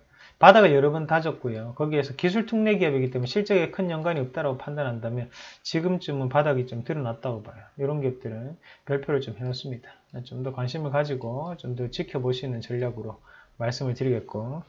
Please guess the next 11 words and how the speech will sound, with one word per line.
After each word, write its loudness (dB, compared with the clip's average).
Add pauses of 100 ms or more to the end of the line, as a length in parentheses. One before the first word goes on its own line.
(440)
자, 2
가끔씩 4
이제 4
종목군이, 4 (380)
어, -8 (220)
틀릴 8
때도 4
있죠. 0 (180)
그때는 2
리스크 0
관리를 0